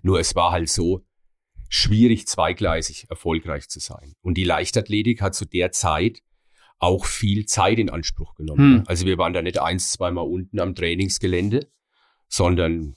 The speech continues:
Speaker 1: das waren schon vier, fünf Mal. Also wir haben auch Sonntagvormittag zum Beispiel immer harte Sprints noch gemacht.
Speaker 2: <laughs>
Speaker 1: Also das hat Zeit in Anspruch genommen.
Speaker 2: Das heißt, du hast dann, äh, definitiv länger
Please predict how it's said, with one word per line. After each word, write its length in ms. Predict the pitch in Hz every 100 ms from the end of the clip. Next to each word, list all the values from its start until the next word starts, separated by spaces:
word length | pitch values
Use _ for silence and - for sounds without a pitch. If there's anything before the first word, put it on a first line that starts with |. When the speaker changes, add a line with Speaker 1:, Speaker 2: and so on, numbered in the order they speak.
| -
Speaker 1:
das 180 | 85 -
waren 180 | 85
schon 140 | 92 90
vier, 280 | - 95 95
fünf 320 | 101 92 -
Mal. 260 | 95 101 117
Also 200 | 90 85
wir 220 | 78 87
haben 120 | 82
auch 80 | 78
Sonntagvormittag 760 | - 87 87 - 80 92 101 -
zum 140 | 92
Beispiel 380 | 92 92 - 95
immer 380 | - 98 90 78
harte 280 | - 85 95
Sprints 460 | - 90 85 98 107
noch 160 | 101
gemacht. 340 | - 101 127 -
Speaker 2:
<laughs> 60 | 95 - _ _ _ _ _ _ _ -
Speaker 1:
Also 200 | 85 85
das 180 | 85 -
hat 300 | 85 - - -
Zeit 340 | - 80 90
in 120 | 98
Anspruch 420 | 82 82 - 73 -
genommen. 300 | 71 69 - _ _ _ _ _ _ _ _ -
Speaker 2:
Das 260 | 139 -
heißt, 360 | 117 151 - -
du 120 | 131
hast 280 | 147 - -
dann, 240 | 151 147
äh, 480 | - 143 139 139 110 - _ _ _
definitiv 640 | 143 160 165 170 175 180
länger 440 | 139 151 170 175